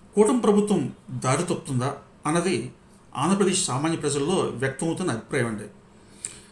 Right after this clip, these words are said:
గత వైసీపీ ప్రభుత్వంలో ప్రజలు బాగా నలిగిపోయారు. వైసీపీ అంటేనే ఒక భయం క్రియేట్ అయింది. దానివల్లే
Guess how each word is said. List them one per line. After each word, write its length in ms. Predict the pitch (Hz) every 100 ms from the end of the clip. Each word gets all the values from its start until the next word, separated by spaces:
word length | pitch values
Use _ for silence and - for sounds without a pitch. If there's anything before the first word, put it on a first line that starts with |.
| -
గత 140 | 196 196
వైసీపీ 380 | 175 240 294 202
ప్రభుత్వంలో 480 | 180 175 185 254 240 - -
ప్రజలు 240 | - 135 180
బాగా 240 | 127 139
నలిగిపోయారు. 580 | 127 123 135 135 113 90 - - - - -
వైసీపీ 360 | 180 226 208
అంటేనే 280 | 185 175 208
ఒక 180 | 185 123
భయం 280 | 120 131 202
క్రియేట్ 260 | 196 135 131
అయింది. 260 | 110 101 - - - - - 127
దానివల్లే 520 | 127 143 160 185